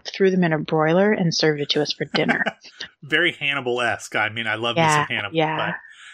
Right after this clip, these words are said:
Speaker 2: But, uh, yeah, so what happens is we are back in a car with Zoe, Maggie,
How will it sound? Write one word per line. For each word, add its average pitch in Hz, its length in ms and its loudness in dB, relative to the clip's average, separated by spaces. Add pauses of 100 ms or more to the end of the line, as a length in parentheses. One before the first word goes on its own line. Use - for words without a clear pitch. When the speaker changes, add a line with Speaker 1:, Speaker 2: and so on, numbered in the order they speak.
(180)
Speaker 2:
But, 143 80 -2
uh, 131 300 2
yeah, 151 200 0
so - 180 -8
what 233 160 -4
happens 151 360 -4
is 117 140 -4
we 151 140 -2
are 127 100 -2
back 127 580 -4 (440)
in 147 100 0
a 185 100 0
car 131 520 0 (280)
with 127 160 0
Zoe, 131 760 -2
Maggie, 120 680 -2